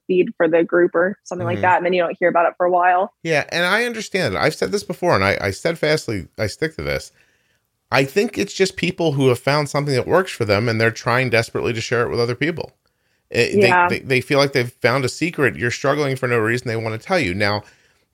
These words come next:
Speaker 2: I've also seen people who listen to this podcast who would do the same thing. Who said, "Look, I eat whatever I want and my A one C is in the fives. And it's 'cause I learned this thing on this podcast about how to use insulin."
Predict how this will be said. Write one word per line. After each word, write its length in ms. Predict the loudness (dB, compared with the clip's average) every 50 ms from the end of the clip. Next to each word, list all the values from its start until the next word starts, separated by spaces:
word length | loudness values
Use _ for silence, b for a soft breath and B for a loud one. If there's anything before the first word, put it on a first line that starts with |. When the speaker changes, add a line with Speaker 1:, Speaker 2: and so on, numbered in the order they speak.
| _ _ -2
Speaker 2:
I've 200 | 0 0 2 2 2
also 260 | 2 2 2 0 -4
seen 180 | -2 -2 -4
people 300 | -2 -2 -4 -2 0 0
who 60 | 0 0
listen 140 | -2 -4 -4
to 60 | -6
this 120 | -6 -6
podcast 560 | -6 -4 -4 -4 -4 -2 0 0 0 0 0 -4
who 80 | -8
would 80 | -8 -6
do 80 | -6
the 80 | -6 -6
same 260 | -4 -4 -6 -6 -2
thing. 140 | -2 -2 -2
Who 80 | -2 -4
said, 160 | -4 -4 -2
"Look, 260 | 0 0 -2 -2 -4 -4
I 120 | 0 0 0
eat 120 | 0 0
whatever 300 | 0 0 0 2 2 2
I 80 | 2 2
want 320 | 2 0 0 -2 -2 -4 -4
and 320 | -4 -4 -2 -2 -4 -6 -4
my 180 | -2 0 0
A 120 | 0 2 0
one 160 | 0 0 -2
C 140 | -2 -4 -4
is 100 | -4 -4
in 60 | -6
the 60 | -6
fives. 420 | -4 -2 0 0 0 0 -2 -4 -6 -6
And 120 | -4 -4
it's 120 | -4 -4 -4
'cause 180 | -2 0 2
I 100 | 2 2 2
learned 220 | 2 0 -2 -2
this 120 | -4 -6 -4
thing 160 | -4 -4 -4
on 80 | -4
this 100 | -4 -6
podcast 440 | -6 -4 -4 -4 -2 -2 -2 -4 -2
about 160 | -2 -2 0
how 100 | 0 0
to 80 | -2 -2
use 160 | -4 -4 -4
insulin." 360 | -4 -4 -6 -6 -6 -8 -8